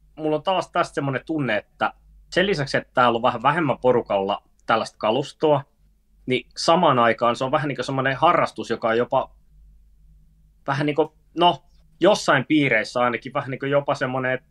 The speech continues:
sitä pidetään vähän niinku vakaalla, että no mä nyt käyn tuolla vähän jossain. Niin et,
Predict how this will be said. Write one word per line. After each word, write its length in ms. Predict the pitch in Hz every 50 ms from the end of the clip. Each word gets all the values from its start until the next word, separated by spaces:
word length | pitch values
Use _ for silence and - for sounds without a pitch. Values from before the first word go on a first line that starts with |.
| _ _ -
sitä 180 | - 139 139
pidetään 380 | - - 143 139 135 - 143 135
vähän 140 | 139 135 143
niinku 180 | 147 143 151
vakaalla, 640 | 143 151 135 - - 110 98 92 95 92 90 87 85
että 180 | 90 _ - 113
no 100 | 113 120
mä 160 | 123 123 120
nyt 160 | 120 117 -
käyn 280 | - 117 107 104 101 92
tuolla 240 | - 98 98 95 90
vähän 220 | 98 - 95 82 - _ _ _ -
jossain. 440 | 92 92 - - - - - - - _ - - - - _ _ -
Niin 220 | 135 - - 127
et, 120 | 127 -